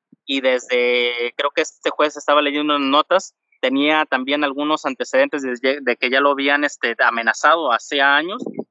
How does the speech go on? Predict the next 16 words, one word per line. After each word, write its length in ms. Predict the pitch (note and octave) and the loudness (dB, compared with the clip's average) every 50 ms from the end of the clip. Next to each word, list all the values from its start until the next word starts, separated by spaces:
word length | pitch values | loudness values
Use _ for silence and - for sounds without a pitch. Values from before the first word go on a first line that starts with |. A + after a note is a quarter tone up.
| _ _ | _ _
y 100 | - D3+ | -8 -8
siguió 360 | - - D3 B2+ B2 B2 B2+ | -6 -8 -8 -8 -4 -2 -2
haciendo 320 | D3 F3 - - E3+ F3 F#3+ | -2 -2 -2 -4 -6 -6 -6
su 120 | - G#3+ | -8 -6
trabajo 360 | - - C#3 B2+ C3 - - - - | -4 0 0 2 0 0 -2 -2 -2
tal 160 | F3 F#3+ F#3+ | -2 -2 -2
cual, 280 | _ - A#2+ B2 A#2 A2 | _ 2 2 2 2 0
¿no? 200 | A2+ D#3+ A#3 _ _ _ _ - - _ | -4 -6 -8 _ _ _ _ -20 -20 _
Entonces, 360 | _ - D3+ C3+ D#3 F3 - | _ -4 -2 0 0 0 0
creo 240 | - - D#3 F3 F#3 | 0 2 2 2 2
que 800 | - _ - G3+ G3 G3 G3 F#3+ F#3+ F3+ F3 D#3+ C#3+ C3 A#2+ A#2 - _ _ _ _ _ _ _ _ _ _ _ _ _ _ _ - - | 2 _ 0 2 4 4 4 4 4 4 4 4 4 2 0 -4 -10 _ _ _ _ _ _ _ _ _ _ _ _ _ _ _ -10 -6
es 180 | - D#3 - - | -4 -4 -2 -2
un 160 | G3 F#3+ F#3+ | -2 0 2
dilema 280 | F3+ E3 D#3 D#3+ F3 F3 | 2 2 2 2 2 0
muy 180 | F3 F3+ F3+ | 0 0 0
grande 420 | D#3+ D#3 D3+ D#3 F3 F3+ F#3 B3+ | 0 0 0 0 0 -4 -8 -10